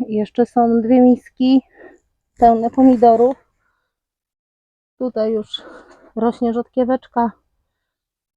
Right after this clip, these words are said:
Schodzi szpinak. Dzisiaj wysiana rukola, koper, cebulka, dymka, na szczypiorek. No i już takie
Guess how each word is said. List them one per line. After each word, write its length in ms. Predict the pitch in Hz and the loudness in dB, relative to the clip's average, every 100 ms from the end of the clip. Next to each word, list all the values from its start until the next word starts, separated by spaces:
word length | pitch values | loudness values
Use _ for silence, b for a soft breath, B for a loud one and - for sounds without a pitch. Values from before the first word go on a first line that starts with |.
| _ | _
Schodzi 260 | 262 226 | -4 -4
szpinak. 840 | 226 - 254 254 233 226 - - b b b b _ _ _ _ _ _ _ - | -10 -10 -2 0 0 0 -4 -20 b b b b _ _ _ _ _ _ _ -14
Dzisiaj 300 | 233 226 240 | -10 -2 0
wysiana 480 | 226 233 247 233 233 | 0 -2 0 2 2
rukola, 520 | 269 262 254 247 240 - _ _ _ _ _ _ _ _ | 0 2 4 4 2 0 _ _ _ _ _ _ _ _
koper, 520 | - 240 - 233 220 202 _ _ _ _ _ _ _ _ _ _ _ - | -4 -4 -2 -2 -2 -6 _ _ _ _ _ _ _ _ _ _ _ -4
cebulka, 520 | 294 277 285 - 269 | 2 4 4 6 4
dymka, 560 | 226 254 240 - 240 240 B B B B _ - - _ _ - - - | 6 4 4 4 4 4 B B B B _ -20 -20 _ _ -20 -18 -2
na 140 | 294 | -2
szczypiorek. 880 | 262 - 254 247 233 233 226 - - b b b b _ - | -2 -6 -2 4 4 6 2 0 -12 b b b b _ -10
No 180 | 262 | -6
i 40 | 247 | -4
już 180 | 226 - | -6 -6
takie 380 | 226 - 220 | -6 -2 -4